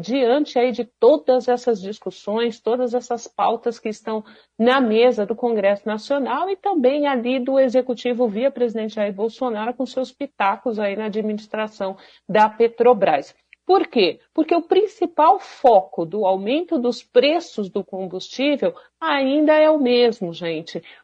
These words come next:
O foco é o preço internacional do petróleo, o que tá, é, é, mexendo não só com a Petrobras, mas com todas as companhias petrolíferas mundo afora.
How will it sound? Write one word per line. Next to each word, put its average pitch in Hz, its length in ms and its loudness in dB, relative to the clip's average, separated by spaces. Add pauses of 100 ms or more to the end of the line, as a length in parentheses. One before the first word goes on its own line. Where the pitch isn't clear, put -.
(120)
O 214 100 2
foco 269 640 4
é 233 160 2
o 226 80 4
preço 294 580 0
internacional 254 1160 -2
do 208 140 -4
petróleo, 196 720 0 (260)
o 226 120 0
que 294 180 0
tá, 226 540 4 (260)
é, 202 600 0
é, 190 260 0
mexendo 220 960 2
não 269 240 2
só 262 240 2
com 254 140 -2
a 233 40 -2
Petrobras, 233 720 0
mas 254 220 -2
com 262 160 -2
todas 311 540 2
as 277 180 0
companhias 247 680 0
petrolíferas 233 960 -2
mundo 233 300 -2
afora. 190 600 -2